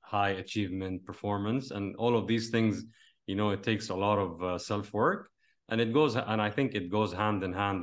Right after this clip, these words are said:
with, um, you know, like, work, life, uh, relationships. It's, it's all connected, really. It only made sense to do it this way because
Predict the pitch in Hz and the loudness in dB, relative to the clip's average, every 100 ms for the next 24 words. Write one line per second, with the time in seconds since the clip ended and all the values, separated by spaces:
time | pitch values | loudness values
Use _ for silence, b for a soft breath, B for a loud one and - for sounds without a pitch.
0 | 87 90 82 87 90 87 85 82 82 80 | -2 -4 -6 -8 -4 -2 -4 -6 -8 -10
1 | - _ _ _ _ - 113 117 101 107 | -14 _ _ _ _ -2 2 2 2 0
2 | 101 113 123 113 117 117 - _ - 98 | 2 4 6 6 4 -2 -18 _ -2 4
3 | 110 110 107 107 110 - _ - 95 90 | 6 6 4 2 -4 -18 _ -10 -6 -4
4 | 98 117 113 101 - 107 - - - - | -2 -2 -2 -4 -2 -2 -4 -14 -16 -18
5 | _ _ - - 110 - 113 - 117 120 | _ _ -16 -10 -8 -8 -6 0 2 2
6 | 107 110 - 98 98 107 143 190 b b | 0 -2 -2 -2 0 0 0 -2 b b
7 | b _ _ 110 113 120 139 117 107 113 | b _ _ -6 0 2 4 4 4 4
8 | 113 117 110 107 104 - 95 92 90 85 | 2 2 2 0 -4 -6 -4 -4 -6 -2
9 | 107 101 87 107 - 120 165 139 - 104 | 0 0 -2 -4 -2 0 0 -2 -2 -2
10 | 87 | -4